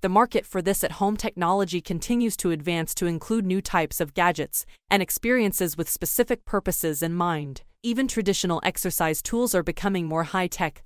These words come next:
like this smart body roller that connects to an app for more personalized cool downs after a workout.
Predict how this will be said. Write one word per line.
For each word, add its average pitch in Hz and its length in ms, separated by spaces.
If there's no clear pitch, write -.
like 175 200
this 202 160
smart 202 360
body 180 300
roller 175 320
that 156 180
connects 190 420
to 185 120
an 170 100
app 170 200
for 175 160
more 180 180
personalized 196 800
cool 220 240
downs 165 340
after 170 320
a 170 80
workout. 160 480